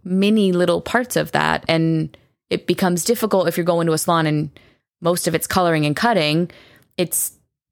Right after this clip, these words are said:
they're just not doing enough of that in school to generally have enough confidence coming into a salon.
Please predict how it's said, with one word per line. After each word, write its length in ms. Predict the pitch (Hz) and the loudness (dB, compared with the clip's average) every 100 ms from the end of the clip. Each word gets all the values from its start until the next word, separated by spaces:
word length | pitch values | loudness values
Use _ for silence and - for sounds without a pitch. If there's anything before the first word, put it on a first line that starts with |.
| _ | _
they're 140 | 180 175 | -4 -2
just 200 | 180 185 | 0 0
not 140 | 160 | 0
doing 500 | 180 170 160 156 143 _ - | 0 2 0 -2 -4 _ -2
enough 400 | 170 170 170 - | 0 0 0 -2
of 140 | 165 | -2
that 200 | 156 147 | 0 0
in 140 | 147 147 | 0 -2
school 760 | - - 160 147 143 143 139 _ _ _ _ _ _ _ - | -4 -2 0 2 2 0 -4 _ _ _ _ _ _ _ -4
to 100 | 165 | -2
generally 480 | 135 165 156 151 147 | 0 0 2 2 0
have 240 | 143 143 | 0 0
enough 180 | 139 - | -2 -2
confidence 540 | 147 135 - 135 135 | -2 -2 -2 -2 -2
coming 280 | - 139 135 | -2 -2 0
into 260 | 131 131 - | -2 -4 -4
a 40 | |
salon. 520 | - - - - - | -6 -6 -8 -8 -10